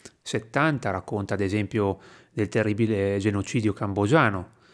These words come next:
che è molto più attuale dunque, ed è questo che gli studenti vogliono sentire, di quello che è avvenuto di recente, non quello che è accaduto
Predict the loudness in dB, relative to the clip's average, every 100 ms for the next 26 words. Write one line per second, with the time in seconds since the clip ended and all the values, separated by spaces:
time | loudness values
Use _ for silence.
0 | -20 _ _ -10 -4 -2 -2 -2 -4 2
1 | 4 4 2 0 -2 -2 -4 -2 0 0
2 | 0 0 -2 -12 -20 -20 -10 0 2 2
3 | 2 4 2 0 0 2 2 -2 -4 -6
4 | 0 2 0 -4 -14 _ _ _ -4 2
5 | 2 4 2 2 2 2 2 2 2 2
6 | 0 0 -4 -4 -2 -4 -4 -6 -6 -4
7 | -4 -2 -4 -4